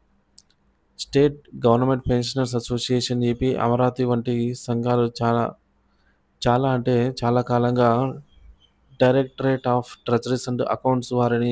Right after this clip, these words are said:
పెన్షన్, వారిని పెన్షనర్ల పే స్లిప్‌లో పలు మార్పులు చేయాలని అయితే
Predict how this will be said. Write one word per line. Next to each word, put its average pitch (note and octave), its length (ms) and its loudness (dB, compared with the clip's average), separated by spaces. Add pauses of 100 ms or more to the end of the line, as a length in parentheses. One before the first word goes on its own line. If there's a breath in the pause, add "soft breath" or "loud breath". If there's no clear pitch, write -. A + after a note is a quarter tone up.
పెన్షన్, B2 420 -2 (540 soft breath)
వారిని C3 320 0 (320)
పెన్షనర్ల C3+ 480 0
పే C3 160 0
స్లిప్‌లో C3+ 280 -4
పలు B2 200 0
మార్పులు A#2+ 360 0
చేయాలని A#2+ 320 -2
అయితే B2 220 -2